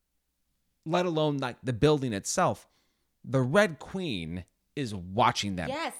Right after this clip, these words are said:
Speaker 2: and she, they
Speaker 1: They
Speaker 2: can
Speaker 1: are announcing their plans every step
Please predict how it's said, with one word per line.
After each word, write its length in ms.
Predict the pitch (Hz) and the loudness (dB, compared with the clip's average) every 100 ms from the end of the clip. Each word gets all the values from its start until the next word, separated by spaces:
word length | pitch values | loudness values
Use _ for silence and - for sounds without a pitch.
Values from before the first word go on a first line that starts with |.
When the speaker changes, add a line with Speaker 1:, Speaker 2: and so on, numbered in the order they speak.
| - 233 | -16 -16
Speaker 2:
and 120 | 233 | -14
she, 180 | - 175 | -14 -8
they 60 | 196 | 0
Speaker 1:
They 160 | 220 254 | 2 2
Speaker 2:
can 80 | - | 2
Speaker 1:
are 280 | 175 156 - | 2 2 -2
announcing 800 | 151 139 139 175 208 - 185 127 | -4 -2 -2 -2 -4 -6 -4 -2
their 140 | 104 92 | -4 -6
plans 720 | - 156 135 101 95 92 - _ _ _ _ | -10 -4 -2 -2 -4 -6 -10 _ _ _ _
every 580 | 180 190 165 147 208 190 | 2 2 0 -10 -10 -8
step 580 | - - - 131 110 | -6 -6 0 0 0